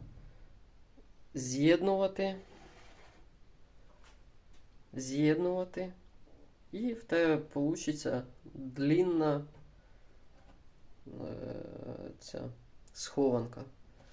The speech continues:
Сюди трубу додаєш, ще одну, і отак чик-чик з стяжечками. Я вибрав поки стяжки. Не знаю, хочу попробувати. Все мене влаштовує, так як у мене немає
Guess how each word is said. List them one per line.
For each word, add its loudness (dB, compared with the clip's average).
Сюди 0
трубу 0
додаєш, 4
ще -2
одну, 2
і 4
отак 4
чик-чик -8
з -4
стяжечками. 6
Я 6
вибрав 6
поки 2
стяжки. 4
Не 0
знаю, 4
хочу -2
попробувати. 0
Все 0
мене 0
влаштовує, 4
так -2
як -6
у 0
мене 4
немає 2